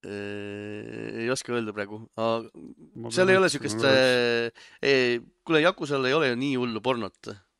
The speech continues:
Speaker 2: Ei no pornot ei ole, aga nagu ma aru sain, siis see mäng, millest sa räägid, ta, ta, nad seal mi-, need näitlejad olevat riidesse olnud, ikka ei olevat sobinud.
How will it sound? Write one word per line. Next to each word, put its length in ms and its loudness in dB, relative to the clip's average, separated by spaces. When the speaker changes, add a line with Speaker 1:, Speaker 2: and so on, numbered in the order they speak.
Speaker 2:
Ei 80 -2
no 80 0
pornot 600 0
ei 100 -4
ole, 120 0
aga 160 -2
nagu 160 -4
ma 160 -2
aru 200 -2
sain, 240 -4
siis 160 -10
see 120 -6
mäng, 200 -4
millest 240 -6
sa 80 -6
räägid, 320 -2
ta, 120 -8
ta, 220 -8
nad 120 -6
seal 200 -4
mi-, 260 0
need 200 -4
näitlejad 360 0
olevat 200 -8
riidesse 480 -6
olnud, 280 -8
ikka 240 -6
ei 80 -6
olevat 240 -10
sobinud. 320 -14